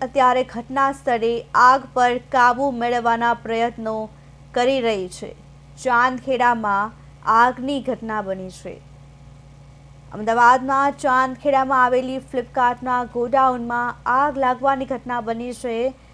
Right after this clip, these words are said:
આગ લાગવાની ઘટના બાદ ફાયરની ટીમ ઘટના સ્થળે પહોંચી છે અને આગ પર કાબુ મેળવવાનો પ્રયત્ન શરૂ છે.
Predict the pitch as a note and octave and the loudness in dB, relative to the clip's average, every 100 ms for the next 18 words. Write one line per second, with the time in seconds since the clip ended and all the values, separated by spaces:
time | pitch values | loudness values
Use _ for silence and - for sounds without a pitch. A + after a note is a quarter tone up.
0 | - - - - - A#3 C4 B3+ A#3+ A#3+ | -20 -20 -20 -4 4 6 6 2 0 2
1 | B3 B3 A#3+ B3+ B3 A3 A3 A3+ A#3 G#3+ | 0 -2 -4 -8 -8 -10 -10 -2 -2 2
2 | A#3+ B3 G3 - - - - - - - | 4 6 4 -4 -20 -20 -20 -20 -20 -12
3 | - C4 B3+ C#4 C#4+ D4+ D#4 C#4+ D#4+ C4 | 0 4 6 4 2 -2 -4 -2 -2 0
4 | C#4 C#4 C#4 C#4+ C#4 C4+ C4+ C4 A#3+ C#4+ | 2 0 0 0 0 0 -4 -4 -6 -8
5 | - C#4+ C#4+ C#4+ - - A3 A#3 - B3 | -2 0 0 -4 -10 -8 -6 -4 0 -2
6 | B3 B3+ A#3+ A#3 - - - - - B3 | -2 0 0 0 -8 -20 -20 -14 0 2
7 | A#3 C4 A#3+ A#3 A3+ A3 A3+ A3 - A3 | 4 0 -2 0 0 0 -2 -8 -4 -2
8 | G#3 G#3 A3 G3+ G#3 G#3 - - - - | -2 -4 -6 -6 -6 -8 -18 -20 -20 -6
9 | A#3 G3+ F#3+ F3+ - | -2 -2 -4 -12 -16